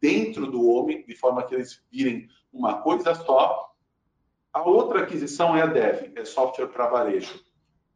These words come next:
Então, já começa a ficar claro o quê? Uma jornada omnichannel pra, pra esses clientes, onde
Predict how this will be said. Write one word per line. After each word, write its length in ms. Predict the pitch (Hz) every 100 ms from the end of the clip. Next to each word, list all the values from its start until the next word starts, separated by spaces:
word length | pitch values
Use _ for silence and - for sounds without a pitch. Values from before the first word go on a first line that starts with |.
| _
Então, 680 | 175 165 190 220 - - - _ _
já 220 | - 190
começa 480 | 196 196 190 185 175
a 40 | 175
ficar 340 | 185 165 143
claro 380 | 160 156 160 156
o 40 |
quê? 440 | 143 104 - - - _
Uma 220 | 165 180 180
jornada 480 | 190 156 170 175
omnichannel 720 | 175 190 196 - 165 156 143 - - _ -
pra, 280 | 117 110 110
pra 200 | 110 110
esses 240 | 104 -
clientes, 480 | - 110 95 - - _ _ 156
onde 540 | 151 135 117 -